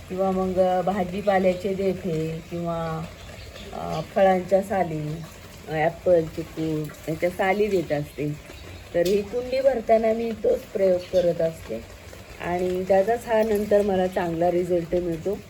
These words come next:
आणि मी बाहेरील कुठलं नर्सरीमधून याला खत आणून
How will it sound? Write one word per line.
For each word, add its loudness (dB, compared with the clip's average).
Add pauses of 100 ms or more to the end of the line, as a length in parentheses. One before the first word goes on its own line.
(480)
आणि -2
मी -2
बाहेरील 0
कुठलं -2
नर्सरीमधून 0
याला 0 (200)
खत 0
आणून -2